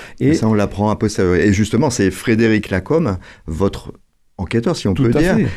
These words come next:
Speaker 2: qui, euh, met à jour un certain nombre de tenants. Enfin, il pose des hypothèses. Lui, il dit, « Mais qu'est-ce qui s'est passé
Speaker 1: Voilà.
Speaker 2: réellement ? Que s'est-il passé ? »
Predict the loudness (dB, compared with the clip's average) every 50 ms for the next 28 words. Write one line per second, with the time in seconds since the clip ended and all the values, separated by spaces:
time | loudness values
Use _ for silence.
0 | -8 -14 -16 -6 -2 0 2 4 4 4 4 4 2 2 2 2 2 2 0 0
1 | 0 0 0 0 0 0 -2 -2 -4 -2 -2 0 0 0 0 0 0 0 0 -2
2 | -4 -8 -14 -18 -10 -4 -2 -2 -2 -2 -2 -2 0 0 0 0 -2 -2 -2 -2
3 | -2 -2 -2 -4 -10 -20 _ _ _ -2 -2 0 2 2 2 2 2 2 0 0
4 | -2 -2 -2 0 0 0 0 0 -4 -6 -6 -6 -6 -4 -4 -2 -2 -2 -2 -2
5 | -4 -6 -8 -14 -18 -12 -8 -8 -8 -8 -6 -4 -4 -4 -2 -4 -6 -4 -2 0
6 | 0 0 0 -2 -4 -10 -8 -4 -2 0 2 2 2 2 2 2 2 0 0 -2
7 | -2 -2 -2 -2 -4 -4 -4 -4 -4 -4 -4 -4 -4 -6